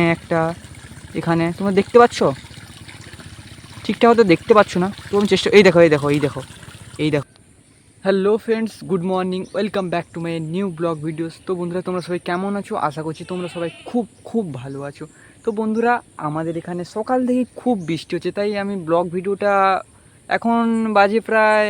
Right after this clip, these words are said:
আড়াইটা থেকে তিনটা, এখনই আমাকে শ্যুট করতে হচ্ছে। তো বৃষ্টির জন্য আমি,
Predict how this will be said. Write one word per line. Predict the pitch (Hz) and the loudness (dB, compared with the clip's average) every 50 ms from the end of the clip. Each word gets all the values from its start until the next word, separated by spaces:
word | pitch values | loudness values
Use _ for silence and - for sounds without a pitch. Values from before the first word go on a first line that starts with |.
| 202 - 143 | 0 0 2
আড়াইটা | 156 170 170 208 202 | 2 2 2 0 2
থেকে | 226 226 220 - - | 2 2 0 0 0
তিনটা, | 202 202 202 190 202 202 202 - - - - - - - 160 | -2 -2 -2 -2 -4 -6 -8 -10 -20 -20 -20 -14 -6 -6 -6
এখনই | - - 196 202 208 | -4 -2 -2 0 0
আমাকে | 208 202 190 185 | 0 0 -2 -4
শ্যুট | - 175 160 - - | -4 -6 -6 -4 -6
করতে | 156 143 - - 156 151 | -8 -8 -6 -6 -6 -6
হচ্ছে। | 147 135 - - 151 160 _ - - - - - _ - | -6 -8 -12 -16 -18 -18 _ -20 -20 -20 -20 -20 _ -4
তো | - 196 196 175 | -2 0 0 0
বৃষ্টির | 196 - - 262 247 226 | -2 -6 -4 -4 0 0
জন্য | 254 254 247 254 262 254 | 0 0 2 2 2 2
আমি, | 254 269 | 2 2